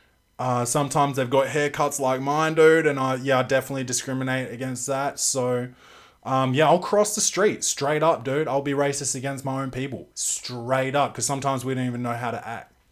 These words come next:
And that's just, you know, sometimes that's just the truth, but that's, mm.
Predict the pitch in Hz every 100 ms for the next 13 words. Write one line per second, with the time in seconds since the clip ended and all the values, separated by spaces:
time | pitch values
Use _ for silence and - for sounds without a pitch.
0 | - 151 139 165 170 170 160 - - -
1 | _ _ _ 135 110 120 143 143 135 139
2 | 131 139 - 120 - 170 117 - 123 -
3 | - - _ _ _ _ _ _ _ _
4 | _ - _ _ _ _ _ _ _ _
5 | _ _ _ _ - 156 147 113